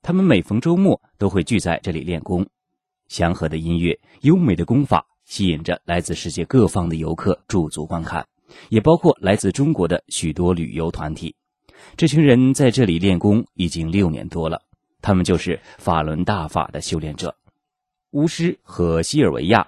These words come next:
是两个五十岁出头的中年妇女，他们既是朋友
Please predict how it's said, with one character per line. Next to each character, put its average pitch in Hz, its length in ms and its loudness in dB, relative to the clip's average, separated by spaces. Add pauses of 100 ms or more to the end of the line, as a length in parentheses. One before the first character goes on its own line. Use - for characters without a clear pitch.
(120)
是 - 160 -2
两 85 180 4
个 90 260 2
五 85 120 -2
十 90 160 -4
岁 92 140 2
出 123 200 0
头 90 160 -2
的 82 220 0
中 101 180 0
年 82 180 0
妇 95 200 -2
女， 82 160 -2 (460)
他 - 120 -2
们 170 100 4
既 214 180 2
是 110 120 -2
朋 85 260 0
友 117 140 4